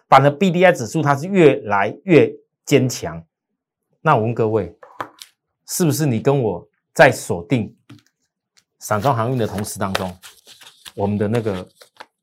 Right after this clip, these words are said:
领先大盘的机会越，越来越明显的快速要来了？哦，记住哦，今天的图会给大家看哦。我从来没有一时一刻告诉大家你要追股票或干嘛哦，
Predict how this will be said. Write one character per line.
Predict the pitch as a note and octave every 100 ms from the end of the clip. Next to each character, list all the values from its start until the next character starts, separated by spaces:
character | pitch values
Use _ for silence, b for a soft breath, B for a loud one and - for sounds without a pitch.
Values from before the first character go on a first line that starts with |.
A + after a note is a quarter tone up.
| - _ - - _ _ _ _ _
领 | -
先 | F#2+ A#2
大 | B2
盘 | G#2 F2
的 |
机 | F2
会 | G#2 G#2+
越， | A2 G2 F#2 -
越 | A2+
来 | F#2
越 | A2
明 | F#2+ F2
显 | F2+
的 | E2
快 | - G2
速 | -
要 | F2+
来 | E2 D2
了？ | - _ _ _ _ - - - _ _ _ _ _ _ _ -
哦， | G2 E2 _ _ _ _ _ _
记 | - B2+
住 | B2
哦， | G#2 F#2+ G2 _ _ _ _ _ _ -
今 | C#3+
天 | E3
的 | D#3
图 | G#2
会 | A#2
给 | F#2+
大 | G#2+
家 | G#2
看 | G2+ A2+ F#2+
哦。 | F2+ - _ _ _ _ _ _ _ _ _ _ _
我 | B2+
从 | A#2+ C3+
来 | D#3
没 | C3+
有 | D3
一 | C#3+
时 | - A2
一 | G2
刻 | G2 B2
告 | B2
诉 | G2+ A#2
大 | A2
家 | G#2
你 | G2+
要 | G2
追 | G2 A2
股 | F2
票 | E2+ G#2
或 | G2
干 | G#2
嘛 | F2 D#2
哦， | D#2+